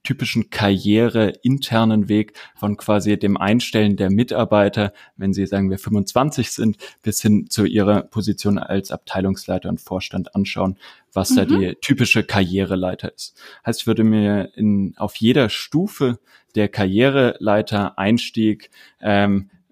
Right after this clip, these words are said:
Speaker 1: Manager, Abteilungsleiter, Vorstand, angenommen, es sind diese vier Schritte, das würde ich gern verifizieren,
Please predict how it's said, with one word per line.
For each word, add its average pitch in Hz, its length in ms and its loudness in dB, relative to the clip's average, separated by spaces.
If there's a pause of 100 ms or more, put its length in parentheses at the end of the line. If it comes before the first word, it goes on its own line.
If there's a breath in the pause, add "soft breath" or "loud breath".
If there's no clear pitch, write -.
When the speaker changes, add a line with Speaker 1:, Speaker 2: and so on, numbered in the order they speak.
Speaker 1:
Manager, 113 760 4
Abteilungsleiter, 107 760 0
Vorstand, 139 540 0
angenommen, 104 320 0
es - 80 -8
sind 107 180 -2
diese 107 180 0
vier - 220 -2
Schritte, - 320 -6
das - 220 -10
würde 110 80 -4
ich - 100 -14
gern 98 240 -2 (300 loud breath)
verifizieren, 107 920 0